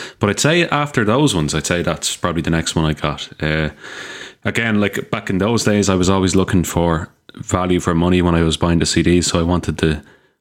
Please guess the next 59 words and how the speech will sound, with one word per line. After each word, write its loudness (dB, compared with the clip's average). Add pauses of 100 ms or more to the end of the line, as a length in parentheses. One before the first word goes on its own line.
most 2
songs 0
that 2
I 0
had -2
never 2
heard 0
before. 0 (440)
Uh, 0
so 0
I 2
was 2
always 2
looking 2
at 0
the -8
backs -6
of -4
the 0
albums, 0
and 2
I, 2
I -4
think -2
there 0
was 2
only 2 (880)
Man 2
on 2
the 2
Edge, 2
I 2
think, -4
was -4
the -2
only 2
song, 0 (520)
or -2
Sign -2
of 0
the 0
Cross -2
as -4
well. 2
There -4
was 0
only 4
two -2
songs 0
from 0
the 2
X 0
Factor -4
on -4
Best -4
of -4
the -4
Beast, -2
so -2